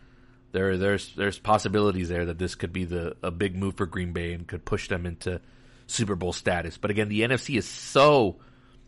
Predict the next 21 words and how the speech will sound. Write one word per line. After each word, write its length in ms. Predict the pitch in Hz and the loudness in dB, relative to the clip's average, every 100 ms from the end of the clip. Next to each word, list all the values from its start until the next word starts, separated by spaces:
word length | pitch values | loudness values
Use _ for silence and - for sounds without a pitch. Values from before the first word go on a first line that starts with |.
| - - - - - - | -20 -20 -18 -12 -12 -12
so 300 | - - 147 | -2 6 6
top-notch 680 | - 123 113 110 98 104 - | 6 4 4 4 2 0 -4
right 180 | 80 - | -10 -12
now. 240 | 71 - - - - - - - - - | -14 -16 -20 -20 -20 -20 -20 -20 -20 -10
Um, 460 | 87 82 78 73 - - - - - - - - - - | -8 -8 -10 -14 -18 -20 -20 -20 -20 -20 -20 -20 -20 -6
that 160 | 104 | 0
I, 120 | 101 101 | 2 4
that 120 | 104 | 4
I 40 | |
think 160 | 104 110 | 2 4
whoever 240 | 120 117 | 6 6
wins 160 | 113 113 | 6 4
the 80 | 101 | 2
Super 220 | 120 104 | 0 0
Bowl, 140 | 90 | 0
it's 100 | 87 | 0
gonna 120 | 87 85 | -2 -4
come 200 | 92 87 | -4 -4
out 100 | 78 | -6
of 80 | |
there. 220 | 76 139 | -10 -14